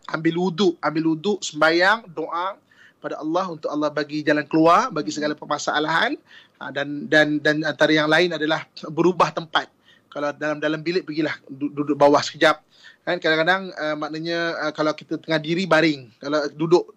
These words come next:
Speaker 1: kalau duduk, baring, kan. Ah, maksudnya berubah keadaan tempat. Kita statik kat situ, takut kita tak boleh kawal diri kita. Wallahu alam.
Speaker 2: Hmm, Masya Allah, Masya Allah. Tu yang ada kata suami start motor pergi keluar minum air kopi kat luar tu,
Speaker 1: Ah,
Speaker 2: Ustaz?
Speaker 1: ya,
Speaker 2: Boleh?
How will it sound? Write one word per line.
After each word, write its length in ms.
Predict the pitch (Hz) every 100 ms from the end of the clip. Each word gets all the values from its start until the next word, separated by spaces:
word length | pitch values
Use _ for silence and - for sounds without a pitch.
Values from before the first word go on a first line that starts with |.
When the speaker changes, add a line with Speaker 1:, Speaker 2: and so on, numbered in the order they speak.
| -
Speaker 1:
kalau 100 | 160 151
duduk, 180 | 165 214
baring, 400 | 156 170 151 123
kan. 160 | 139 214 214
Ah, 80 | 135
maksudnya 400 | 139 170 196 - - -
berubah 400 | 143 175 175 185
keadaan 240 | 160 160
tempat. 240 | - 139 - _ _ _ -
Kita 160 | 170
statik 480 | 180 - 214 240 220
kat 80 | 190
situ, 400 | 208 294 330 - _ - _
takut 160 | 165 180
kita 160 | 160
tak 80 | 165
boleh 160 | 156 160
kawal 240 | 160 156
diri 320 | 143 139 120
kita. 160 | 123 117 _ _
Wallahu 320 | - 135 123 117
alam. 160 | -
Speaker 2:
Hmm, 240 | 185 175 208
Masya 240 | 202 180
Allah, 180 | 196 190
Masya 220 | 190 202 190
Allah. 80 | 196
Tu 160 | 277
yang 160 | 269 240
ada 40 | 240
kata 160 | 226
suami 560 | - 233 240 247 233 220 -
start 240 | - 208
motor 320 | 220 220 240
pergi 160 | 233 214
keluar 240 | 226 226
minum 160 | 226 220 220
air 320 | 220 208 202
kopi 320 | - - 214
kat 80 | 175
luar 240 | 233 254
tu, 80 | 151
Speaker 1:
Ah, 240 | 143 127
Speaker 2:
Ustaz? 80 | - _ _ _ _ _
Speaker 1:
ya, 240 | 156 151
Speaker 2:
Boleh? 180 | 123 _